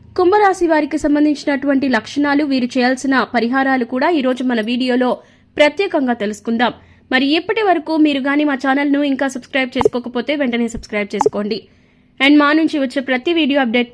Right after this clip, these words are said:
మీకు రీచ్ అవ్వాలంటే సబ్స్క్రైబ్ చేసుకున్న తర్వాత పక్కనే ఉన్న బెల్ ఐకాన్‌ను ట్యాప్ చేయండి. మీరు చేసే ప్రతి ఒక్క లైక్ మా ఛానల్కు ఎంతో సపోర్టివ్‌గా, ఇంకా ఎంకరేజింగ్‌గా కూడా ఉంటుంది. మరి వీడియోలోకి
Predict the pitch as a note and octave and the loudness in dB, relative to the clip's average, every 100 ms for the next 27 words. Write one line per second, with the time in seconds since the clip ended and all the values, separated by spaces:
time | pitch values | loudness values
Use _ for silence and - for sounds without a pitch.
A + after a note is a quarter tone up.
0 | A#3 A#3 B3 A#3 A#3 G#3+ G#3+ A3 G#3+ A3 | -2 -2 -2 -4 -4 -4 -2 -4 -4 -4
1 | - - - - - D4 - G4 D4 C#4+ | -6 -20 -20 -4 -2 -2 0 -2 0 -2
2 | C4+ C4+ B3+ A#3+ B3+ F4 - A3 - C#4+ | -2 -4 -2 -2 -2 -4 -4 -4 -2 -2
3 | D4 B3 A3 A#3+ B3 A#3+ A#3 C4+ G#3 G3 | 0 0 0 -2 -2 -4 -2 -2 -4 -4
4 | A#3+ A3 A#3 A#3+ - _ _ _ - D#4+ | -6 -4 -2 -2 -6 _ _ _ 0 2
5 | G4+ F#4+ D#4 D#4 C#4 B3+ B3 D#4 C#4+ C4+ | 4 2 -2 -2 -2 -4 -2 -4 -2 0
6 | C4 B3 B3+ A#3+ B3+ A#3+ B3 B3 C4+ - | 0 -2 -2 -4 -2 -2 -2 -2 -4 -2
7 | A#3+ A#3+ A3+ A#3+ A#3 C#4 C#4 B3+ C#4+ D#4+ | -2 -2 -4 -4 -4 -4 -4 -2 -2 0
8 | A#3+ A#3 A3 A#3 A#3+ C#4+ C4 B3+ A#3+ A3+ | 0 0 0 -2 -2 -2 -2 0 0 0
9 | G#3+ G3+ G3 G#3+ G#3+ - _ _ _ - | -2 -2 -4 -4 -4 -6 _ _ _ -2
10 | A3+ A3+ A#3+ A#3+ A#3 G#3+ G#3+ | 0 2 2 2 0 -2 -2